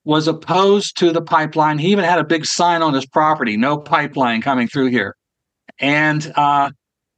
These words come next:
they came on his property while he was out in his fields working. His wife looks out the window and they're walking around. He had an office in his barn.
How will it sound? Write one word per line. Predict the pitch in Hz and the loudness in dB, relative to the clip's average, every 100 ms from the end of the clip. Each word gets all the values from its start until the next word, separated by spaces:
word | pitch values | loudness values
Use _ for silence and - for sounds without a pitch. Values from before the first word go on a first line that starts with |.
| _ _ - 135 123 | _ _ -20 -14 -2
they | 165 196 226 226 - _ _ _ _ _ _ - | 0 2 2 0 -2 _ _ _ _ _ _ -4
came | 202 233 240 | 0 2 4
on | 196 175 | 2 0
his | 180 190 | 0 -2
property | - 190 190 170 | -2 0 0 0
while | 135 139 | 0 2
he | 202 | 2
was | 240 190 | 2 2
out | 202 175 | 0 0
in | |
his | 151 151 | -2 -4
fields | - 175 180 135 | -2 0 2 0
working. | 123 156 190 123 101 117 - - - - | 0 0 0 -2 -6 -8 -16 -20 -20 -4
His | 160 143 | -4 0
wife | 151 208 240 208 | 2 2 0 0
looks | 175 180 | -2 2
out | 175 - | 0 0
the | 143 | 0
window | 170 196 151 123 | 2 2 2 0
and | 143 | 0
they're | 214 | 2
walking | 175 175 175 170 | 4 2 2 -2
around. | 160 170 | 0 0
He | |
had | 196 | 0
an | 156 | 0
office | 139 160 175 147 - | 2 2 2 -2 -2
in | 127 | 0
his | 117 | 0
barn. | 107 139 160 175 180 | 0 2 4 4 2